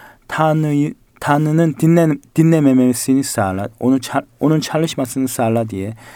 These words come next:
söyledi. Bugün yani okuduğumuz ayette diyor ki,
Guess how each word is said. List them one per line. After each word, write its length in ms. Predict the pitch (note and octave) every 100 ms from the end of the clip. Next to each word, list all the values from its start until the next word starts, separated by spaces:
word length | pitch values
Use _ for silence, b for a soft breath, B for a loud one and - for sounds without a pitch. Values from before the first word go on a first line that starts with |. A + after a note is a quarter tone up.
| B
söyledi. 540 | - - F2+ D2+ - - _ b b b b b _ _ _ _ _ _
Bugün 340 | G#2+ G2+ G2+ A2+ -
yani 240 | G#2 G2+ F2+
okuduğumuz 580 | - - A2+ A2 G2+ - -
ayette 480 | F#2+ F#2 F#2 C#3+ D#3 - B B -
diyor 220 | - G#2 F2+
ki, 260 | - F#2+